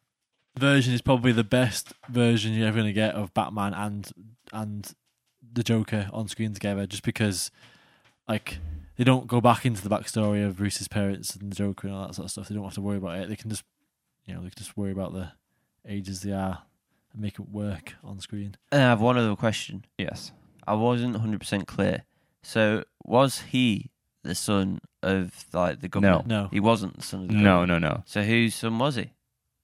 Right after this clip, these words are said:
Speaker 1: Of
Speaker 3: He's
Speaker 1: who?
Speaker 3: adopted.
Speaker 1: Of the who?
Speaker 3: Of,
Speaker 2: Was the
Speaker 3: of,
Speaker 2: Joker the
Speaker 3: of
Speaker 2: son
Speaker 3: Wayne.
Speaker 2: of, of, is it, um,
Speaker 3: Not Bruce Wayne. The,
Speaker 2: the
Speaker 1: Tom, Tom, Thomas Wayne.
Speaker 3: Thomas Wayne, yeah.
Speaker 2: Yeah,
Speaker 1: Bruce
Speaker 2: the
Speaker 1: Wayne's dad.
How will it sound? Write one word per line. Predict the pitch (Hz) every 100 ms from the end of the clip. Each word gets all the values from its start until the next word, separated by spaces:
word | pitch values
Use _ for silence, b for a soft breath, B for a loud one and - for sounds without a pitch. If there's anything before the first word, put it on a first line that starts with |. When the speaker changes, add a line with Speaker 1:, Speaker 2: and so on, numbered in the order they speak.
| 151
Speaker 1:
Of | 156
Speaker 3:
He's |
Speaker 1:
who? | 170
Speaker 3:
adopted. | 117 117 -
Speaker 1:
Of | 139
the | 151
who? | 131 107 113 _ _ _ _ _ _ _ _ -
Speaker 3:
Of, | 110
Speaker 2:
Was | 117
the | -
Speaker 3:
of, | 107
Speaker 2:
Joker | 135 123 - 104
the | 95 104
Speaker 3:
of |
Speaker 2:
son | 104
Speaker 3:
Wayne. | 98 90 85 90
Speaker 2:
of, | -
of, | 101 101 98 95 90 - - _ _ _ -
is | 120
it, | 120
um, | 69 104 110 104 101 98 95 98 _ _
Speaker 3:
Not | 110 76
Bruce | 92 80 85
Wayne. | 50 - - -
The, | 78 90 - - _
Speaker 2:
the | 113 104 101 101
Speaker 1:
Tom, | 147 156
Tom, | 143 147
Thomas | - 127 123 -
Wayne. | 110 95 - _ -
Speaker 3:
Thomas | 101 92 92
Wayne, | 90 87
yeah. | 117
Speaker 2:
Yeah, | 110
Speaker 1:
Bruce | 131
Speaker 2:
the | 131
Speaker 1:
Wayne's | 120
dad. | 107 104 -